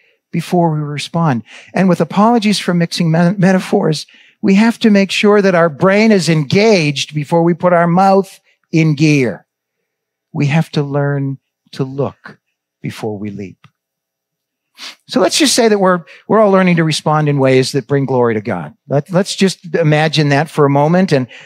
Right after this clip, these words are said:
and, and it seems to me that if we were to learn to respond in a way that brings glory to God,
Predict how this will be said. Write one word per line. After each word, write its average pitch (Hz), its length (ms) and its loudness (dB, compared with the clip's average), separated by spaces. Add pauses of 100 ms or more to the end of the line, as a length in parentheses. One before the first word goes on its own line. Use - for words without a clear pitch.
(180)
and, 180 460 0
and 180 360 2
it 202 180 -2
seems 320 360 0
to 214 120 2
me 190 180 4
that 180 100 2
if 175 180 -2
we 262 140 2
were 285 160 0
to 208 80 2
learn 208 280 2
to 202 100 4
respond 214 540 0
in 226 100 2
a 208 40 2
way 196 180 2
that 175 120 -2
brings 175 260 -2
glory 180 280 2
to 156 80 0
God, 175 400 0